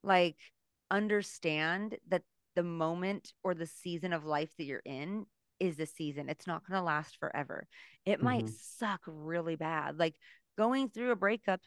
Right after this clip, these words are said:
Speaker 1: it hurts. It sucks and it, it doesn't feel good. But I have choices that I can make to make going through this easier.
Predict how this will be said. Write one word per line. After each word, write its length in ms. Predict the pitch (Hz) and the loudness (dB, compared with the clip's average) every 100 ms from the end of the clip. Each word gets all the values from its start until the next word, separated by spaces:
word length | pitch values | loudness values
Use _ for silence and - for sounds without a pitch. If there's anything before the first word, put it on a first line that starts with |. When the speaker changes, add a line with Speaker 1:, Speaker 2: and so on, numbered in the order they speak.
| _ 214 | _ -2
Speaker 1:
it 140 | 240 | 0
hurts. 680 | - 240 392 - - - - _ _ - | -2 -2 -4 -6 -16 -18 -20 _ _ 0
It 180 | 247 - | 0 0
sucks 600 | - 320 - - - - - | -2 0 -2 -10 -20 -6 0
and 140 | 214 | 2
it, 140 | 220 - _ _ | 0 -4 _ _
it 160 | 233 220 _ _ _ - | 0 0 _ _ _ 0
doesn't 400 | 160 202 240 - | 0 0 -4 -4
feel 300 | 226 359 254 | -2 0 0
good. 380 | 117 - 160 - | -2 -4 -6 2
But 220 | 202 190 - - _ _ _ _ _ - | 4 4 0 -20 _ _ _ _ _ 0
I 180 | 202 240 | 2 2
have 320 | 220 226 190 | 0 -2 -4
choices 540 | - 202 202 - 165 | -4 -4 -4 -6 -6
that 120 | 160 - | -4 0
I 140 | 156 | 0
can 260 | - 165 151 | -2 -6 -6
make 340 | 143 156 185 - - _ _ _ _ - | -6 -6 -8 -10 -20 _ _ _ _ -2
to 80 | |
make 480 | 190 175 175 165 160 - - _ _ - | 0 2 4 4 2 -6 -20 _ _ -2
going 360 | 180 175 165 147 | 0 0 -4 -8
through 360 | 160 160 160 160 | -6 -4 -2 -2
this 320 | 143 143 196 - - - _ _ _ | -2 -2 -4 -8 -20 -20 _ _ _
easier. 600 | 151 147 107 64 52 - | -10 -10 -10 -12 -12 -16